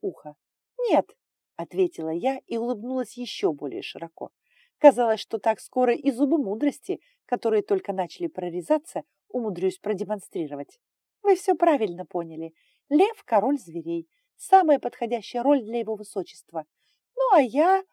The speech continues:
буду укрощать его дурной характер и ярость». Церемонимейстер и швея застыли соляными столбами, явно пытаясь переварить услышанное.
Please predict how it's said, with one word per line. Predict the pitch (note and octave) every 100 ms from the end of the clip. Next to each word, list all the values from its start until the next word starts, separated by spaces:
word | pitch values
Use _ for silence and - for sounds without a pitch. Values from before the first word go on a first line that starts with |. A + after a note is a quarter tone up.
| _ _
буду | C#4 E4+ -
укрощать | - C4 - C#4+ C#4 -
его | G#3
дурной | G#3+ G#3+ G3 G3
характер | - E3 D3 _ - E3+ _ _ _ -
и | A4
ярость». | A#3 G3+ G3 - _ _ _ _ _ _ _
Церемонимейстер | - G#3 G#3 A3 A3+ A3+ F#3+ - F3
и | - G3+
швея | - F3 F#3+ B3 D4+ _ _
застыли | G3 G#3+ G#3 A#3 A3+
соляными | A#3+ A3+ G3+ F3+ E3+
столбами, | - A3 A3 E3+ C#3 C3+ _ _
явно | E3+ G3 G3 F3+
пытаясь | E3 F3 B3 C4+ -
переварить | - G3+ E3+ E3+ - -
услышанное. | G#3+ F#3+ D#3+ D3+ D3 C#3